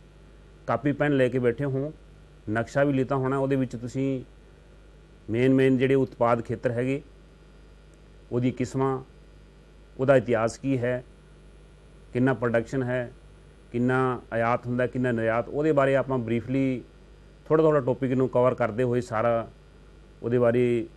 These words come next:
ਜਾਣਕਾਰੀ ਤੁਹਾਨੂੰ ਮੁਹੱਈਆ ਕਰਾਵਾਂਗੇ। ਵਿਦਿਆਰਥੀਓ, ਪਹਿਲਾਂ ਤਾਂ ਇਹ ਆਪਾਂ ਨੂੰ ਪਤਾ ਹੋਣਾ ਚਾਹੀਦਾ ਹੈ ਕਿ ਕੱਚਾ ਲੋਹਾ ਹੈ ਕੀ। ਕੱਚਾ ਲੋਹਾ ਜਿਹੜਾ ਹੈ, ਖਾਨਾਂ ਚੋਂ ਜਿਹੜੇ ਪੱਥਰ ਨਿਕਲਦੇ ਹੈ,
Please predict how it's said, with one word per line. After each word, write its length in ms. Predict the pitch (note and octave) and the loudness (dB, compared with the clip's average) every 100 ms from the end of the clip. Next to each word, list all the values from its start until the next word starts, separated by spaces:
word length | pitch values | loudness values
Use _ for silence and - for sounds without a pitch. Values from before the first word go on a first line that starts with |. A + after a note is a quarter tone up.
| - | -10
ਜਾਣਕਾਰੀ 760 | G#2+ A2+ A#2 A#2 A#2+ B2 A#2 - - - - - - | -4 -2 -2 -2 -2 -2 -4 -8 -16 -20 -20 -20 -8
ਤੁਹਾਨੂੰ 200 | A#2 B2 | -2 0
ਮੁਹੱਈਆ 260 | A#2 G#2+ A2+ | 0 0 -2
ਕਰਾਵਾਂਗੇ। 500 | A2 G#2 G#2+ A#2+ D3+ - - - - - - - - - - - - - - - - - - - - - | -2 -4 -2 -4 -6 -12 -20 -20 -20 -20 -20 -20 -20 -20 -20 -20 -20 -20 -20 -20 -20 -20 -20 -20 -20 -6
ਵਿਦਿਆਰਥੀਓ, 760 | B2+ C3+ D#3 D#3 F3 F#3+ F#3+ E3 - - - - - - - - | 2 8 8 6 6 6 6 2 -8 -20 -20 -20 -20 -20 -8 2
ਪਹਿਲਾਂ 240 | D#3+ E3+ | 4 6
ਤਾਂ 100 | E3 | 4
ਇਹ 260 | E3+ E3+ D#3+ | 4 6 4
ਆਪਾਂ 240 | C#3+ D#3 | 4 0
ਨੂੰ 80 | C#3+ | 0
ਪਤਾ 200 | C#3 D3+ | 0 0
ਹੋਣਾ 200 | C#3+ C#3+ | 0 -2
ਚਾਹੀਦਾ 280 | C#3+ C#3+ C#3+ | -2 0 0
ਹੈ 80 | |
ਕਿ 180 | C#3 C#3+ | 0 -4
ਕੱਚਾ 300 | - B2+ C#3 | -4 -2 0
ਲੋਹਾ 320 | B2+ B2+ B2+ | 0 0 0
ਹੈ 120 | A2+ A2 | -2 -4
ਕੀ। 220 | B2 C#3 - - - - - - - - - - - - | -6 -8 -12 -20 -20 -20 -20 -20 -20 -20 -20 -20 -20 -6
ਕੱਚਾ 300 | C#3+ C#3 F#3 | -4 2 6
ਲੋਹਾ 320 | F3+ E3+ E3+ E3+ | 8 8 6 4
ਜਿਹੜਾ 220 | E3 E3 | 4 4
ਹੈ, 200 | D#3+ D#3+ - - - | 2 -2 -8 -20 -20
ਖਾਨਾਂ 360 | - B2 C3 D3 | -8 -2 0 2
ਚੋਂ 120 | D3+ | 2
ਜਿਹੜੇ 160 | D3+ D3 | 2 0
ਪੱਥਰ 380 | C#3+ A#2+ - C3 | 0 -4 -2 -4
ਨਿਕਲਦੇ 440 | C#3 D3+ D3 C#3+ | -2 -2 0 0
ਹੈ, 200 | C3+ - | -2 -4